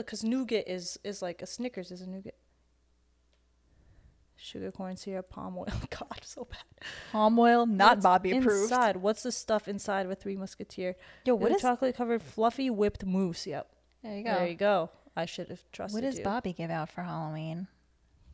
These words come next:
Speaker 1: Probably,
Speaker 2: Whole
Speaker 1: like,
Speaker 2: Foods
Speaker 1: Q
Speaker 2: gift
Speaker 1: bars.
Speaker 2: cards?
Speaker 1: He, like, you know, the Hue chocolate bars?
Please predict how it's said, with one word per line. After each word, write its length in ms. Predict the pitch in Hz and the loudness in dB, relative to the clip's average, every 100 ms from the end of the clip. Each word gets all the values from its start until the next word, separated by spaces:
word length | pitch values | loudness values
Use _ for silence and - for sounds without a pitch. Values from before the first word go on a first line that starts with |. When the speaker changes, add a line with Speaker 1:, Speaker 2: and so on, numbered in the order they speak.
| - _ _ - | -20 _ _ -20
Speaker 1:
Probably, 440 | - 170 165 165 | -16 -14 -12 -8
Speaker 2:
Whole 120 | 165 185 | -2 -2
Speaker 1:
like, 100 | 190 | 0
Speaker 2:
Foods 160 | 208 | 0
Speaker 1:
Q 100 | 208 | 0
Speaker 2:
gift 140 | 208 220 | 2 2
Speaker 1:
bars. 260 | 202 240 | 2 2
Speaker 2:
cards? 320 | 247 254 - - _ | 0 -2 -8 -18 _
Speaker 1:
He, 260 | - - - | -20 -20 -12
like, 160 | 208 208 | -12 -10
you 80 | |
know, 100 | 208 | -10
the 100 | 190 | -8
Hue 340 | 185 208 196 202 | -10 -10 -10 -10
chocolate 340 | 220 196 208 | -10 -12 -10
bars? 320 | 185 202 214 | -10 -8 -10